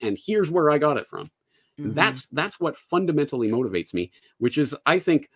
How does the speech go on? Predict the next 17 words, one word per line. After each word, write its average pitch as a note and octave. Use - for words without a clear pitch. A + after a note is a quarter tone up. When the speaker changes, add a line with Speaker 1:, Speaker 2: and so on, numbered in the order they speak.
Speaker 1:
far G#3
different D3+
than G2+
what, G2+
you A2+
know, F2
the A#2
Sulzbergers G#2+
over F#2
at F2+
the G2+
New G2+
York F2+
Times D#2
is, F2
motivates F2+
them. F2